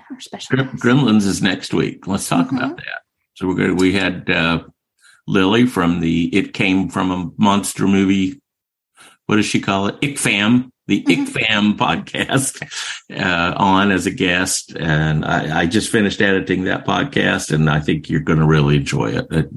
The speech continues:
Speaker 2: it, it, uh, turned out really well.
Speaker 1: Yeah.
Speaker 2: Lily's a,
Speaker 1: So, and
Speaker 2: Lily's
Speaker 1: then
Speaker 2: a phenomenal guest. She,
Speaker 1: let's
Speaker 2: she
Speaker 1: see. That was, so it's your next pick, which is Best in Show.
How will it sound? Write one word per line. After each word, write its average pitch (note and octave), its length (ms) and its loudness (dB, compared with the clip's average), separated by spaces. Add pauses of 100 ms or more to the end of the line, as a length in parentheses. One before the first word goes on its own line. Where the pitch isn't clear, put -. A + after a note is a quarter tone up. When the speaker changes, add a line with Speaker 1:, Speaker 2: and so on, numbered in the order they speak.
(180)
Speaker 2:
it, - 200 -4 (480)
it, - 200 -2 (180)
uh, F#2 200 -2 (100)
turned D#2 240 2
out D2 140 0
really C2 240 -4
well. - 340 -8 (480)
Speaker 1:
Yeah. G3+ 260 -6
Speaker 2:
Lily's F#2 240 -4
a, E3 60 0
Speaker 1:
So, G#3+ 480 0
and - 220 2
Speaker 2:
Lily's A#3+ 140 2
Speaker 1:
then G#3+ 440 0
Speaker 2:
a - 20 -4
phenomenal E2 540 0
guest. G#1 500 -10
She, F2+ 240 -6
Speaker 1:
let's A3+ 140 -4
Speaker 2:
she C#3 60 -4
Speaker 1:
see. D3+ 140 2
That A3+ 260 2
was, A#3+ 260 2
so - 380 0
it's - 180 -4
your A3 400 2
next A#3+ 480 -4
pick, G3+ 380 -2
which G3+ 200 -2
is F#3 380 -2
Best - 320 -2
in G#3 140 -2
Show. - 420 -8